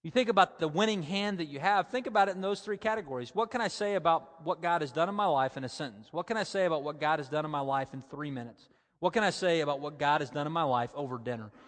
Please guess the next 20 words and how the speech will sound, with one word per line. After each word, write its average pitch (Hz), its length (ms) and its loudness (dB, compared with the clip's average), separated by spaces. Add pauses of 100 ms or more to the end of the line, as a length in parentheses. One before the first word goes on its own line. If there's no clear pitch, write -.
And 156 100 -6
just 208 240 -4
thinking 269 380 -2
about 165 380 2
that 127 260 -4
does 160 180 0
two 214 200 -10
things. 117 400 -12
One, 208 240 0
it 156 120 -4
reminds 156 560 0
us 117 340 -6 (280)
that 151 160 -8
God 180 320 4
has 160 160 -4
done 151 300 -2
something 131 420 -6
awesome 143 500 -2
for 113 220 -16
us. - 220 -20